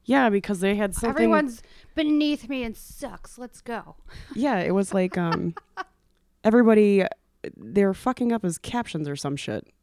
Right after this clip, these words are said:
Speaker 1: His cue cards. He was furious.
Speaker 2: Oh.
Speaker 1: So.
Speaker 2: Okay, well, I'm Nicole.
Speaker 1: I'm Sarah.
Speaker 2: Welcome to the Homance Chronicles.
Speaker 1: Chronicles of the Homance.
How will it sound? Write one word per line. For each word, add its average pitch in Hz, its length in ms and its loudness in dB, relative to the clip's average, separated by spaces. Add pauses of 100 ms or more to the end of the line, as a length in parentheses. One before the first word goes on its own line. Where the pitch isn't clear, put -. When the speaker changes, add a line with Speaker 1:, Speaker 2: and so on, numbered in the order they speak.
(240)
Speaker 1:
His - 100 -20
cue 214 180 -2
cards. - 460 -10 (240)
He 170 80 -6
was 160 140 -12
furious. 147 800 -6 (300)
Speaker 2:
Oh. 196 960 -6 (880)
Speaker 1:
So. - 380 -8
Speaker 2:
Okay, 202 260 -12
well, 226 160 -6
I'm 294 240 -2
Nicole. 220 360 -8 (280)
Speaker 1:
I'm 240 140 2
Sarah. 180 400 -2 (640)
Speaker 2:
Welcome 302 260 -6
to 277 120 -8
the 247 100 -8
Homance 226 400 -12
Chronicles. 185 500 -14
Speaker 1:
Chronicles 233 420 0
of 226 60 0
the 226 60 0
Homance. 226 500 -2